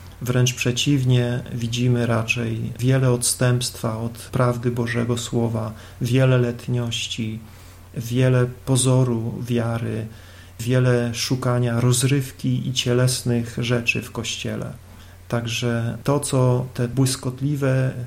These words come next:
wielkie zapowiedzi przebudzenia, w mojej ocenie, niestety nie były z Boga, nie były prawdziwe.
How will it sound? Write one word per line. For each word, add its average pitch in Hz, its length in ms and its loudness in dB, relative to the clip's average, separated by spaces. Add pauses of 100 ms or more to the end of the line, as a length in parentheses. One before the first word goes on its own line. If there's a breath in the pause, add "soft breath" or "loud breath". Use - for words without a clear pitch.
wielkie 135 440 2
zapowiedzi 127 720 2
przebudzenia, 127 1080 2 (460)
w 123 100 -4
mojej 131 280 4
ocenie, 123 600 2 (160)
niestety 123 540 0
nie 117 120 0
były 113 300 -2
z 113 100 -8
Boga, 110 380 -4
nie 120 140 -2
były 117 240 -2
prawdziwe. 110 640 -6